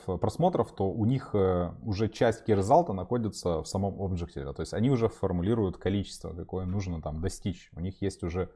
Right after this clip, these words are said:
понимание, чего они хотят достичь. Если бы у них не было бы, э, такого вот уточнения про десять, м, значит, миллиардов, э, часов просмотров, то можно было бы сформулировать объектив как, э, сделать сервис, которым, э, там, пользуются люди,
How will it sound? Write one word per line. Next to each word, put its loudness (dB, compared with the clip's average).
понимание, 2
чего -4
они -4
хотят -4
достичь. -6
Если 4
бы 8
у 8
них 2
не 6
было 6
бы, -6
э, 0
такого 0
вот -4
уточнения 2
про -2
десять, -2
м, -4
значит, -6
миллиардов, 2
э, -4
часов -2
просмотров, -2
то 2
можно 2
было 6
бы 4
сформулировать 2
объектив -2
как, -4
э, -2
сделать 4
сервис, 4
которым, 2
э, 0
там, -2
пользуются 4
люди, 2